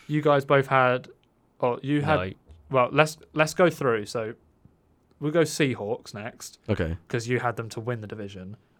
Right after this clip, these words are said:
Speaker 1: I had them to p-, finish last, and Matt had them to finish second.
Speaker 3: I think if you're not winning a
Speaker 2: No,
Speaker 3: divi-
Speaker 1: Or
Speaker 2: third.
Speaker 1: third, third.
Speaker 3: if, if you've got Russell Wilson,
Speaker 1: Yep.
Speaker 3: uh,
Speaker 1: D K,
Speaker 3: Ty-, Tyler Lockett,
Speaker 1: D K Metcalf.
Speaker 3: D K Metcalf,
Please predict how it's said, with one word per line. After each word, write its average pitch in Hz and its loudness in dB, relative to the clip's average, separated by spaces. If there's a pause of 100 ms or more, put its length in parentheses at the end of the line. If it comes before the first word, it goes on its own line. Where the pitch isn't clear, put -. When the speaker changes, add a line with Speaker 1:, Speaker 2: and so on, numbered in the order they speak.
Speaker 1:
I 117 4
had 131 2
them 117 -4
to 110 -10
p-, - -20
finish 120 -4
last, 107 -6 (580)
and 120 -2
Matt 120 -2
had 117 -6
them 113 -6
to - -16
finish 110 -8
second. 87 -10
Speaker 3:
I 110 2
think 131 0
if 120 -4
you're 151 2
not 151 -2
winning 123 0
a - 2
Speaker 2:
No, 113 4
Speaker 3:
divi- - 0
Speaker 1:
Or 139 4
Speaker 2:
third. 107 2
Speaker 1:
third, 117 4
third. 95 -6 (360)
Speaker 3:
if, - -2 (180)
if 135 -2
you've 175 -2
got 175 -2
Russell 156 0
Wilson, 120 0
Speaker 1:
Yep. 120 -4 (580)
Speaker 3:
uh, 107 0 (260)
Speaker 1:
D 127 -4
K, - -
Speaker 3:
Ty-, 127 2 (140)
Tyler 123 0
Lockett, 107 0
Speaker 1:
D - -16
K 107 -10
Metcalf. 107 -8
Speaker 3:
D 107 2
K 107 -2
Metcalf, - -6